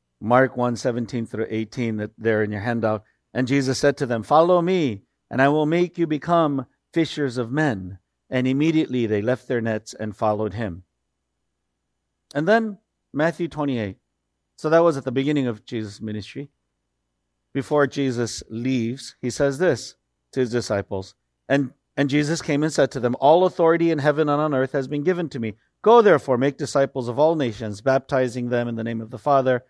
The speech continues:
Son, and the Holy Spirit, teaching them to observe all that I commanded you. Behold, I am with you always to the end of the age."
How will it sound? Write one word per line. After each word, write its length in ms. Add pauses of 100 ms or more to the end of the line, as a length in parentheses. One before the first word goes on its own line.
(140)
Son, 300
and 180
the 80
Holy 240
Spirit, 480 (220)
teaching 320
them 160
to 140
observe 560
all 160
that 100
I 100
commanded 520
you. 100
Behold, 580 (440)
I 140
am 180
with 320
you 420 (320)
always 1000 (760)
to 100
the 140
end 180
of 80
the 160
age." 640